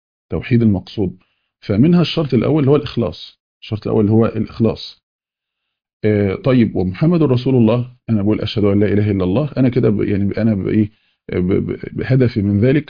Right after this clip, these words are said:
توحيد المقصود. آه، و-، وتوحيد المقصود يبقى إذن الشرط الأول للعمل إنه يكون خالص لله. طيب، والشرط الثاني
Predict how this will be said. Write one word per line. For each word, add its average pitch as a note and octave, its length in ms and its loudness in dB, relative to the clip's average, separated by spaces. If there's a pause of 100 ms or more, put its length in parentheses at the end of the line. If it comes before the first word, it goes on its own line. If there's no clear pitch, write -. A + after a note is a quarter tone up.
توحيد B2+ 320 -2
المقصود. G2+ 440 -2 (1300)
آه، G2 520 0
و-، G2+ 280 2
وتوحيد C3+ 340 0
المقصود C3+ 400 2
يبقى D3 140 2
إذن C#3 120 2
الشرط C3 320 -2
الأول A#2+ 320 2
للعمل A#2+ 420 0
إنه D#3+ 160 0
يكون D3 200 -4
خالص A#2+ 380 -4
لله. - 180 -8 (720)
طيب، G2 300 0
والشرط E3 420 -4
الثاني B2+ 500 -2